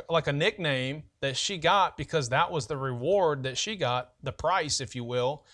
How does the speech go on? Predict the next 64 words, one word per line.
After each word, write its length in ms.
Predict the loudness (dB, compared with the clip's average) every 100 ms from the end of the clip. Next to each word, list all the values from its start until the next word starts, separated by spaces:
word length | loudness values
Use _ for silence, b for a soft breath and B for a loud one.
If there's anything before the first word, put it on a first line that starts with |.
| b
for 180 | -2 0
what 180 | 2 0
she 140 | -2
did 260 | -2 -4 -2
for 140 | 0
a 60 | 0
living, 360 | 0 -2 -8 -12
right? 180 | -8 -6
The 80 | -6
price 320 | -2 -2 0
was, 260 | -2 -2 -2
"Hey, 80 |
you 140 | -4 -4
give 180 | -6 -6
me 100 | -8
these 160 | -8
figs 320 | -8 -6 -6
or 60 | -8
you 80 | -6
give 140 | -6
me 100 | -6
these." 240 | -6 -6 -8 B B B 0
And 80 | 6
so 140 | 6
it's, 200 | 6 0 -4
it's, 200 | 0 2 2
I, 120 | 2
I, 60 | 2
you 100 | 2
know, 60 | 4
I'm 220 | 2 4
leaning 260 | 6 6 6
towards 300 | 8 8 6
thinking 260 | 2 2
that 100 | 4
that's 220 | 4 4
what 100 | 2
it 60 | 0
is. 140 | 0
There's 160 | 0 2
not 140 | 4
a 40 | 4
whole 140 | 4
lot 160 | 6 4
in 60 |
the 80 | 4
Bible 260 | 4 4 2
to 60 |
show 240 | -2 -2 0
us 120 | 0
that 180 | -2 -4
for 100 | -6
sure, 420 | -4 -2 -2 -2 B B B B
but 140 | 2 4
I'm 140 | 6
leaning 220 | 4 2
towards 280 | 2 0 2
what 140 | 2 4
that 120 | 4
is, 160 | 4
and 80 | 2
it 80 | 0
makes 240 | -2 2
sense, 520 | 2 4 2 2 -4